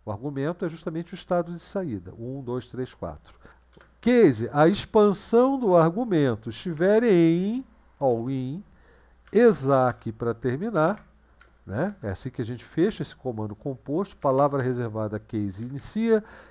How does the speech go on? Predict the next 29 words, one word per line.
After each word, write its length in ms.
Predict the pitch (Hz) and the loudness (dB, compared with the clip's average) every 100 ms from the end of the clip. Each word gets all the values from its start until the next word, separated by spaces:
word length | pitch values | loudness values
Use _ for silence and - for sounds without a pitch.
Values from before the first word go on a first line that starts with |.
| _ _ | _ _
exact, 680 | - 147 127 123 127 107 - | 2 2 2 2 0 0 -8
que 120 | - | -6
é 60 | 110 | -6
case 420 | 110 123 120 110 | -4 -4 -4 -4
ao 100 | 117 | -8
contrário, 760 | 107 127 110 110 107 98 87 82 - - - - - | -8 -10 -8 -6 -4 -4 -8 -16 -20 -20 -20 -18 -4
é, 300 | 117 120 - - | -2 -2 -6 -4
encerra, 680 | 175 175 - 190 220 240 254 _ _ - - _ _ _ 147 | -4 0 4 4 4 2 -4 _ _ -20 -20 _ _ _ -2
e 320 | 165 175 180 - | 0 0 -2 -6
in 420 | 185 196 190 208 226 _ - | -4 -2 -2 -6 -12 _ -4
é 240 | 147 170 | 4 6
o, 300 | 190 180 165 | 4 0 -4
a 240 | 175 139 143 | -4 -2 -2
palavra 360 | 185 165 143 | 2 2 2
reservada 600 | 143 147 180 156 160 180 | 0 0 -2 0 0 0
que 100 | 202 | -6
vai 240 | 190 139 135 | -2 0 0
iniciar 580 | 131 151 - 151 170 185 | -2 -6 -4 -2 -2 -4
a 140 | 190 220 | -4 -2
lista 420 | 131 123 - 165 | -2 -8 -8 -10
de 140 | - - _ _ | -10 -20 _ _
cláusulas 1160 | 156 156 156 165 185 175 202 214 220 - - _ | 2 4 4 2 -4 -10 -4 -2 -2 -6 -18 _
do 380 | 120 113 135 170 - | -12 -6 -6 -6 -6
bloco 320 | 110 104 165 | -6 -8 -10
case. 500 | - 220 120 90 87 - - - | -2 0 0 -4 -12 -18 -20 -16
O 80 | 101 | -8
bloco 340 | 113 110 175 | -6 -6 -10
case 360 | - 127 127 156 | -4 -2 -2 -6
tem 260 | 131 147 | -6 -8